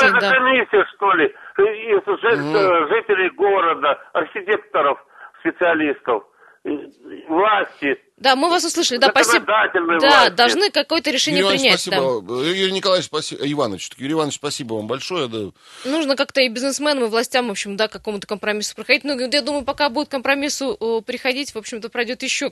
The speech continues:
Speaker 2: ну, немало времени, еще год пройдет.
Speaker 3: Ну, во-первых, я, э, тебе скажу уверенно, что все-таки эти ларьки снесут. Вот я вот практически на
Speaker 2: В любом
Speaker 3: сто процентов
Speaker 2: случае, да.
Speaker 3: уверен, да. И даже если суды будут, су-, суды, э, как правило, и, как правило, встают на, на, на сторону администрации.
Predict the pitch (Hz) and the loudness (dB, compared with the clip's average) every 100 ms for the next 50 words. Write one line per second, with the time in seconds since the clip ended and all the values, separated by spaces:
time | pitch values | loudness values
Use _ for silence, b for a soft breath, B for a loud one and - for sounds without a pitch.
0 | - 180 190 208 208 208 254 208 208 - | -6 -10 -6 -2 -2 -2 -4 -4 -4 -4
1 | 202 180 - 175 151 143 220 196 190 269 | -4 -6 -10 -10 -8 -4 -2 -2 -2 0
2 | 247 - 190 190 160 151 156 147 139 170 | 0 0 2 2 2 0 0 0 -4 -6
3 | - 170 156 165 156 160 196 185 147 - | -4 -4 -2 -2 0 0 0 0 -2 -6
4 | 120 110 101 175 170 143 123 113 113 - | -14 -14 -10 -10 -10 -10 -6 -6 -6 -10
5 | 117 107 92 - - _ _ 120 127 208 | -12 -12 -12 -14 -20 _ _ -14 -2 0
6 | 214 196 165 - 196 - 147 156 214 262 | 0 -4 -10 -8 -8 -8 -6 -4 -2 2
7 | 269 262 240 233 - 226 208 233 170 151 | 2 2 -2 -2 -2 0 0 0 0 2
8 | 165 139 180 226 220 B B B B 135 | 2 2 0 -2 -2 B B B B 0
9 | 190 202 170 175 - 208 254 208 180 160 | 2 0 -2 -6 -6 -6 -6 -2 -2 -2
10 | 156 147 160 160 196 185 165 143 135 131 | -6 -6 -8 -6 -4 0 0 2 2 2
11 | 127 120 117 113 - 156 156 139 117 82 | 2 2 0 -4 -4 -2 0 0 -2 -8
12 | 113 147 147 110 101 _ _ _ _ _ | -18 -16 -16 -18 _ _ _ _ _ _
13 | _ 160 - 233 190 - 160 151 135 127 | _ -10 -2 0 0 -2 -4 -4 -6 -6
14 | 127 135 120 147 143 - 151 135 139 170 | -4 -4 -2 -2 -2 -6 -6 -4 -6 -6
15 | 202 202 254 - 190 | -6 0 0 0 -2